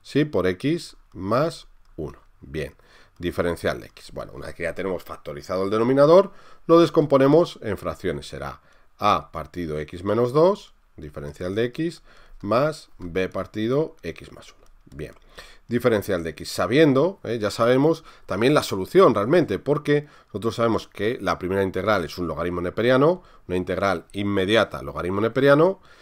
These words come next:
y la segunda también, y eso está genial. Ahora lo único que nos faltaría es calcular la A y la B. Bueno, antes de ponernos A y B, hay una pregunta que me hacéis muy a menudo y es, "Sergio,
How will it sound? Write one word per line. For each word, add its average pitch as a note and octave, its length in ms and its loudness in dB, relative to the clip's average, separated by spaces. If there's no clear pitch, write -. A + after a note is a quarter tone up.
y B2+ 80 -4
la B2 120 2
segunda A#2+ 640 2
también, C#2+ 420 -10
y E2 60 -10
eso B2 340 -6
está A#2 420 -4
genial. E2 600 -6
Ahora G2 240 0
lo G2+ 100 0
único A2+ 320 0
que G2 60 -4
nos F#2+ 120 -6
faltaría A2+ 400 -2
es B2+ 100 -2
calcular A2 540 0
la F#2 360 4
A D3+ 240 2
y D#2+ 140 -8
la C#2 140 -10
B. - 80 -18
Bueno, - 200 -8
antes E3+ 260 2
de E3+ 80 4
ponernos G2+ 460 0
A A2+ 100 -2
y A#2 60 -4
B, C#3+ 320 0
hay A2+ 100 -2
una C3+ 140 2
pregunta C#3+ 280 -2
que C3+ 80 -2
me A2+ 60 -2
hacéis A2+ 220 -6
muy A#2+ 180 2
a A#2 60 4
menudo D3+ 260 2
y D#3 40 2
es, D3+ 80 0
"Sergio, D3 380 0